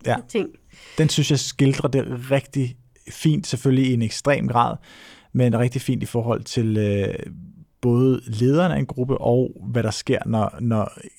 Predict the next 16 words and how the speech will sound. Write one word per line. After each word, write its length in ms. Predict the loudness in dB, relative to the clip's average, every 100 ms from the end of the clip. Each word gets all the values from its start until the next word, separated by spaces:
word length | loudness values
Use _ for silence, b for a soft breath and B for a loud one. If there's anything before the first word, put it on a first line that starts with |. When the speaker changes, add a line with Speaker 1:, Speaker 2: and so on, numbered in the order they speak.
| -12 -6
Speaker 1:
ledelsen 440 | 2 2 2 0
af 100 | -4
gruppen 240 | -2 -2 -2
ligesom 200 | -2 -4
falder 240 | 0 -2
fra 180 | -2 -4
hinanden, 380 | 0 -2 -2 -4
kan 120 | -4
man 120 | -6
sige. 240 | -6 -8 B B B B B B _
Øh, 320 | 2 4 4 2
en 160 | 0 2
rigtig 180 | 2 2
god 120 | 0
film, 360 | 2 0 0 -6
som 520 | -2 2 4 2